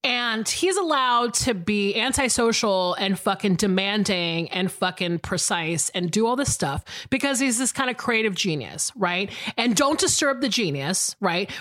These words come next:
We have to, we can't put him in a bad mood because if he's, if he doesn't have his breakfast right, then he can't fucking design shit for the rest of the day or whatever. And the whole day is fucked, right? And you're just sort of like, <gasps> in what world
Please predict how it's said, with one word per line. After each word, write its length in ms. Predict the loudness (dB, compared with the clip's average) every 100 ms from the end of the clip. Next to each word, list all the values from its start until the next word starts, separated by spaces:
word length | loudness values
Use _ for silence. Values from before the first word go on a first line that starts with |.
| 0
We 140 | 2
have 260 | 4 0 -2
to, 120 | -2
we 100 | 0
can't 400 | 0 0 -2 -2
put 160 | 0 2
him 80 | 2
in 80 |
a 60 | 2
bad 280 | 0 0 2
mood 380 | 2 4 2 2
because 300 | 0 0 2
if 80 |
he's, 260 | 2 2 0 -4 -4
if 100 | 0
he 80 | 2
doesn't 300 | 4 4 4
have 200 | 2 2
his 120 | 2
breakfast 560 | 2 0 2 0 0 2
right, 200 | 0 2
then 120 | 2
he 120 | 2
can't 240 | 0 -2 -2
fucking 420 | 0 0 2 4
design 420 | 4 2 2 2
shit 260 | 2 0 -2
for 140 | -2
the 80 | 0
rest 260 | 0 0
of 80 | 0
the 100 | 0
day 300 | -2 -2 -2
or 100 | -4
whatever. 400 | -4 -6 -4 -6 -2
And 240 | 0 0 -2 -8 0
the 80 |
whole 180 | 4 4
day 200 | 2 0
is 120 | 0 -2
fucked, 640 | -4 -2 -2 -4 -6 -6 -10 -20 _
right? 340 | -2 0 -2 -4 -6
And 140 | -2 0
you're 100 | 2
just 160 | 2 0
sort 120 | 0
of 120 | 2
like, 220 | 2 2 0
<gasps> 40 | -4 -8 -14 -20 _ _ 0
in 320 | 2 2 2
what 280 | 2 2 2 0 0
world 760 | 2 2 2 0 -4 -6 -8